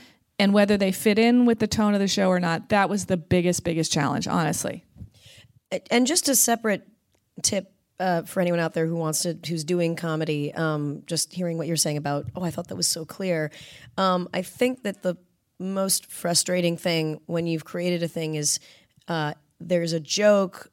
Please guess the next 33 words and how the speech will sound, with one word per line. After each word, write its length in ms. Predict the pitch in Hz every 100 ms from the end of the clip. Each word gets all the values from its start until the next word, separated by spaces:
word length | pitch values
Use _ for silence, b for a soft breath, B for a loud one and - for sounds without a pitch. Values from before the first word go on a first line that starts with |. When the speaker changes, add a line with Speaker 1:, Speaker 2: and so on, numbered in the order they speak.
| -
Speaker 2:
or 400 | 175 170 165 160
an 180 | 160 165
idea 380 | 165 165 175 175
that 100 | 165
you 140 | 175
think 200 | 170 180
is 120 | 160 160
so 280 | - 170
clear, 400 | 165 - 170 160
and 160 | 151 165
then 120 | 165
everyone 260 | 165 170 170
starts 300 | - 151 147
asking 320 | 156 - 170
questions 320 | 160 156 165
that 100 | 156
have 100 | 156
nothing 280 | 170 156 175
to 80 | 160
do 100 | 165
with 140 | 151
the 60 | 160
joke. 340 | 165 165 151
And 100 | 160
so 100 | -
I 120 | 160
think 300 | 160 - 208
that 100 | -
it's 180 | 190 175
important 500 | 185 - - 190 180
as 140 | 165 165
writers 640 | 160 165 170 165 160 - b b b b b b
to, 560 | - 214 190 175 170 -